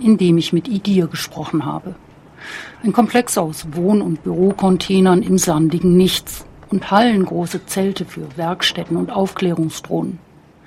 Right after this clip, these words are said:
In einem der Bürocontainer erklärt sich Oberstleutnant Mark Paare zum Interview bereit. Er war bis Juli zweitausendsiebzehn Führer des deutschen Kontingents.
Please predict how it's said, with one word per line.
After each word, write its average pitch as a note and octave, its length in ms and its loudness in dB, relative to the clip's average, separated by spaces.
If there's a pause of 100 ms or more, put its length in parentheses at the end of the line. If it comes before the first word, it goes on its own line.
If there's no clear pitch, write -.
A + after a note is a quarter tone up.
(600)
In A#3 140 6
einem A#3+ 240 8
der A3+ 100 6
Bürocontainer A#3+ 840 2
erklärt F3+ 360 -2
sich F3+ 200 -8
Oberstleutnant F#3 840 -2
Mark E3+ 320 -2
Paare F#3 480 -2
zum F3 220 -10
Interview E3+ 420 -4
bereit. - 560 -12 (380)
Er G#3 120 -2
war A3+ 160 4
bis A3 200 -6
Juli B3 420 2
zweitausendsiebzehn F3+ 1400 0
Führer F#3+ 500 -2
des - 220 -8
deutschen E3 460 -2
Kontingents. F3 960 -4